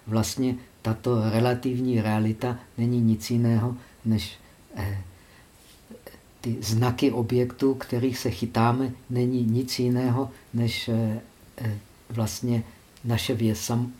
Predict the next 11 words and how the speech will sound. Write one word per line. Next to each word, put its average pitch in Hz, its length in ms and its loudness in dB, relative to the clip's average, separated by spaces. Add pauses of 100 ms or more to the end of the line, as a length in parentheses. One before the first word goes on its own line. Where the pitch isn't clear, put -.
naše 117 280 -4
vědomí 113 500 2
samotné. 120 600 -4 (680)
Hm? 143 160 -6 (2000)
Jak, 120 380 -4 (560)
eh, 98 380 -6 (240)
se 117 200 -4
dnes 110 400 -2
nebo 117 280 0
zítra 113 360 0
dozvíme, 113 600 0